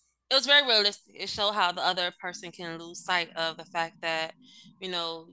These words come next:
you have your spouse there too, and you have to consider them. And it, although she decided she wanted to go after her doctorates, although she had this awesome study that she was working on, sh-, um, with using things from nature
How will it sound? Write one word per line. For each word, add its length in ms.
you 80
have 200
your 120
spouse 380
there 180
too, 200
and 120
you 80
have 220
to 80
consider 420
them. 360
And 360
it, 240
although 400
she 160
decided 400
she 140
wanted 200
to 60
go 80
after 240
her 140
doctorates, 500
although 320
she 160
had 300
this 340
awesome 340
study 300
that 100
she 160
was 160
working 300
on, 400
sh-, 200
um, 520
with 380
using 840
things 300
from 200
nature 560